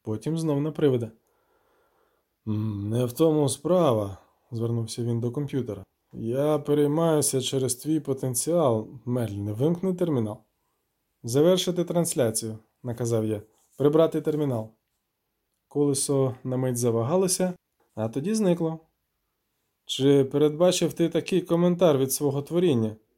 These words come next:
запитав Рендом. «Ні, я здивувався. Починаю не любити сюрпризів. Можливо, тіньове середовище делікатно змінює твій винахід. Моє бажання тобі відоме. Згорни цей проект».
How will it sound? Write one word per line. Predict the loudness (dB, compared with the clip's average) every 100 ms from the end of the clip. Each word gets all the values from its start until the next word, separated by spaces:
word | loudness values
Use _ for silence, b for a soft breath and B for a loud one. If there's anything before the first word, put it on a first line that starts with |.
| _ _ _ _ _ _ -8
запитав | -6 -4 -4 -2 0
Рендом. | -2 -4 -8 -12 _ _ _ _ _ -4
«Ні, | 0 2 4 2 2
я | 2 0
здивувався. | 0 0 0 2 0 -2 -10 _ _ _ _ _ _ _ _
Починаю | -8 -4 -2 0 0
не | 2 2
любити | 2 0 0 -2
сюрпризів. | -2 -4 -2 0 2 0 -8 _ _ _ _ _ -10
Можливо, | -6 -2 2 2 2
тіньове | 0 0 2 2
середовище | 2 2 2 2 2 0 -2
делікатно | -2 0 0 0 0 -2
змінює | -2 -2 0 -2
твій | -2 -4
винахід. | 0 -2 -2 -6 -20 _ _ _ _ _ _ _
Моє | -10 -6
бажання | -2 0 0 0 -2
тобі | -4 -2
відоме. | -2 0 0 2 -2 -8 _ _ _ _ -6
Згорни | -4 2 2 2 0 0
цей | 0 -2
проект». | -2 0 0 0